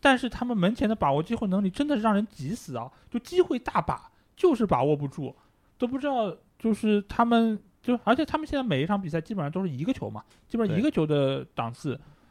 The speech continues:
Speaker 1: 所以之后他们如果一旦守不住，就分数一定会往下掉。对，
Speaker 2: 嗯。
Speaker 1: 所以我并不是太看好，就是布莱顿之后的一个走势。
Speaker 2: 觉得有什么球队会表现会让大家有眼前一亮的感觉吗？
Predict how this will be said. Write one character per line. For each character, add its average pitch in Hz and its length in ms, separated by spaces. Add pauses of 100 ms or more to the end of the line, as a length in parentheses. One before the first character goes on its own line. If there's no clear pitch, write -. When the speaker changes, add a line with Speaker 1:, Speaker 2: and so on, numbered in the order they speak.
Speaker 1:
所 190 160
以 165 180 (100)
之 269 380
后 190 240
他 - 160
们 156 280
如 143 180
果 131 280
一 127 120
旦 185 200
守 123 220
不 127 100
住， 151 240 (360)
就 156 80
分 180 160
数 151 120
一 131 60
定 185 180
会 151 120
往 113 160
下 127 100
掉。 143 180 (760)
对， 131 140
Speaker 2:
嗯。 160 60
Speaker 1:
所 139 120
以 143 60
我 139 200
并 208 200
不 180 100
是 220 100
太 226 140
看 220 300
好， 117 540
就 - 120
是 147 60
布 160 100
莱 165 100
顿 175 160
之 233 120
后 233 120
的 156 100
一 113 60
个 123 80
走 117 160
势。 - 220 (100)
Speaker 2:
觉 98 140
得 101 80
有 95 120
什 95 80
么 95 60
球 87 220
队 101 100
会 90 280 (120)
表 - 160
现 87 180
会 92 160
让 85 160
大 87 120
家 82 160
有 71 160
眼 90 220
前 - 180
一 78 60
亮 85 180
的 60 80
感 - 200
觉 - 100
吗？ - 160